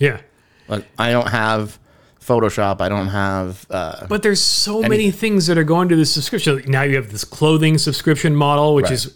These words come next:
Speaker 1: weird. Now you're seeing automakers trying the subscription model for, like,
Speaker 2: <laughs>
Speaker 1: heated
Speaker 2: Yeah.
Speaker 1: seats.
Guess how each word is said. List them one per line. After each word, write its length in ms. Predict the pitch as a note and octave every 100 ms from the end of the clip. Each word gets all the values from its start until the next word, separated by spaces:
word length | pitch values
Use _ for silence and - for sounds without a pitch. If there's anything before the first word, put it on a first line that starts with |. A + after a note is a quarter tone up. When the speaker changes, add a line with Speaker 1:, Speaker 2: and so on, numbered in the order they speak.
| -
Speaker 1:
weird. 640 | A2 B2+ C3+ C3+ C3+ - - - - -
Now 120 | C3+
you're 160 | D3 C#3
seeing 240 | D#3 C#3+
automakers 640 | - C#3 D3+ D#3 D#3+ D3
trying 300 | - D3 D3
the 100 | C#3
subscription 520 | C3 C3+ - D3+ C#3+ C#3
model 300 | C#3 C#3 C#3
for, 180 | C3+
like, 300 | C3 B2+ - -
Speaker 2:
<laughs> 100 | - -
Speaker 1:
heated 340 | D3+ E3+ D#3
Speaker 2:
Yeah. 100 | F#2
Speaker 1:
seats. 580 | D#2 D#3 E3 D#3+ -